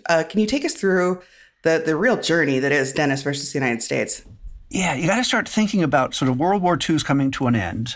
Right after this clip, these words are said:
Speaker 2: Uh, and the Cold War, which is a, a, a real thing, uh, is, is taking over, uh, American politics.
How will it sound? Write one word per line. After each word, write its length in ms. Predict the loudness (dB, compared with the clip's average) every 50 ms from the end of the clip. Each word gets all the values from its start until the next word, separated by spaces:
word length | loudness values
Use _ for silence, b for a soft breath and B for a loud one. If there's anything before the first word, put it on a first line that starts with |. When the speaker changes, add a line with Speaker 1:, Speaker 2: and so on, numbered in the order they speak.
| -6
Speaker 2:
Uh, 380 | -2 -2 0 0 0 0 -2 -4 -4
and 140 | -2 -2 -2
the 60 | -2
Cold 340 | -2 0 0 0 0 0 -2
War, 240 | 0 0 0 0
which 160 | 0 -2 -2 -2
is 100 | -2 -2
a, 160 | -2 -4 -4 -4
a, 220 | -4 -4 -2 -2
a 40 | 0
real 380 | 0 0 0 0 0 0 0 -2
thing, 480 | -2 -4 -4 -2 -2 -2 -2 -4 -4 -4 -2
uh, 320 | 0 0 2 2 2 0 -2 B B B B B B -2
is, 200 | 0 0 0 0
is 140 | -2 -2 -2
taking 360 | 0 0 0 0 0 2 2
over, 520 | 2 2 2 0 0 0 0 0 0 0 0
uh, 160 | 0 0 0 0
American 440 | 0 2 2 2 2 2 0 0 0
politics. 600 | 0 0 -2 -2 -2 -6 -8 -8 -6 -6 -8